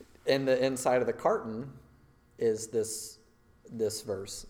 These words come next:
"This is the day that the Lord has made. Let us rejoice and be glad in it." Um, Psalm one eighteen. And actually, I was up,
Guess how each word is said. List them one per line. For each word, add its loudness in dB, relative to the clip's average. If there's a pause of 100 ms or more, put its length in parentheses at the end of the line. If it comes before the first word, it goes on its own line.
"This -2
is -2
the -2
day 0
that -6
the -6
Lord -4
has -8
made. -6
Let -4
us -8
rejoice -10
and -12
be -14
glad -18
in -16
it." -18 (1040)
Um, -12 (140)
Psalm -8
one -14
eighteen. -18 (1300)
And 4
actually, 2
I 2
was -2
up, -2